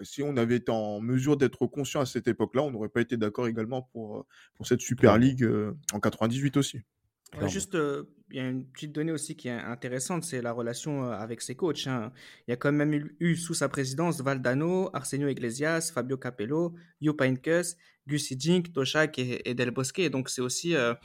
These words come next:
Speaker 3: un, quelqu'un qui, on va dire, euh, j'allais dire qui est, euh, intransigeant, oui et non, parce qu'on a vu systématiquement qu'il y a eu des problèmes entre les joueurs et, et les coachs. On a vu, euh, beaucoup d'histoires, mais voilà, c'était intéressant de rappeler que, euh,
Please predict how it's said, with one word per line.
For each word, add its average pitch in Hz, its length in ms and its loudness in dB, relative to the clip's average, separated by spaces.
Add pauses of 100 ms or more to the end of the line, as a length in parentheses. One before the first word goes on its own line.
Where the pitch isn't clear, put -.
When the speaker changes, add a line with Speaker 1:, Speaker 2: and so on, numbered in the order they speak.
(320)
Speaker 3:
un, 113 220 0
quelqu'un 135 360 -2
qui, 123 300 -4
on 113 120 -2
va 113 100 -2
dire, 131 260 0
euh, 101 480 0
j'allais 117 240 2
dire 120 240 -2
qui 113 160 -4
est, 107 60 0
euh, 104 160 -2 (200)
intransigeant, 131 600 2
oui 160 180 4
et 170 40 6
non, 180 140 4
parce 131 160 4
qu'on 135 160 4
a 123 100 6
vu 143 140 -2
systématiquement 131 680 0
qu'il 120 120 0
y 120 40 4
a - 20 4
eu 117 60 2
des 113 140 2
problèmes 131 480 2
entre 117 200 -2
les 113 160 0
joueurs 127 420 4
et, 110 180 2 (300)
et 110 80 -2
les 113 100 2
coachs. 156 360 6
On 123 60 2
a 117 100 2
vu, 143 240 2
euh, 131 40 4
beaucoup 165 280 0
d'histoires, 175 320 2
mais 160 80 6
voilà, 143 240 6
c'était - 140 -4
intéressant 139 420 2
de 139 80 2
rappeler 156 320 0
que, 143 100 -4
euh, 143 200 6